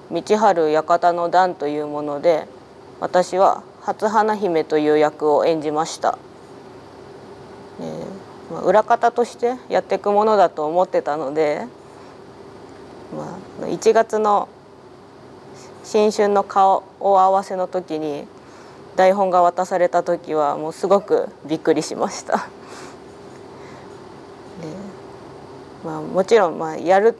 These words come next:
と思ってなかったので、まあ、すごくびっくりしたのもありますし、まあ、ちゃんとできるのかなっていう不安はすごくありました。えー、練習は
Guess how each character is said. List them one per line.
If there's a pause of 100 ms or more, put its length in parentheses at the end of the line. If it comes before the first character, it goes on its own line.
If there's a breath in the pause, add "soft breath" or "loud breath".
(260)
と (220)
思
っ
て
な
か
っ
た
の
で、 (760)
ま
あ、
す
ご
く
び
っ
く
り
し
た
の
も
あ
り
ま
す
し、 (960)
ま
あ、 (200)
ち
ゃ
ん
と
で
き
る
の
か
な
っ
て
い
う
不
安
は
す
ご
く (420)
あ
り
ま
し
た。 (1040)
え (280)
ー、
練
習
は